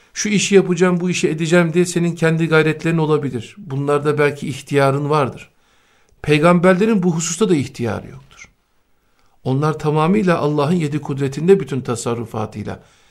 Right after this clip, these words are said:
işlerini yapar. Öleceğimiz zaman o da bizim i-, irademizde değildir. Geliş ve gidişimizde kendi irademiz yoktur. Aynı bunun gibi bu mahiyette Allah Resulü sallallahu aleyhi ve sellem Efendimizin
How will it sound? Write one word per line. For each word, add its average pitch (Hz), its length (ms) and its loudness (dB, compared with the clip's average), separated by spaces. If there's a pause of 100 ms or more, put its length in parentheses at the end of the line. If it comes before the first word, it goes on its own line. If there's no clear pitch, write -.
(160)
işlerini - 420 -4
yapar. - 380 -10 (560)
Öleceğimiz 214 580 6
zaman 147 380 4
o 147 120 -4
da 202 120 4
bizim 180 260 2
i-, - 40 -8
irademizde 127 840 2
değildir. - 420 -14 (560)
Geliş 175 340 4
ve 175 60 8
gidişimizde 165 880 0
kendi 156 260 0
irademiz 156 600 2
yoktur. - 380 -6 (640)
Aynı 226 320 4
bunun 247 300 4
gibi 135 340 2
bu 190 80 4
mahiyette 175 840 2 (500)
Allah 175 380 4
Resulü 202 360 2
sallallahu 160 500 4
aleyhi 147 180 4
ve 143 80 0
sellem 151 360 2
Efendimizin 127 720 2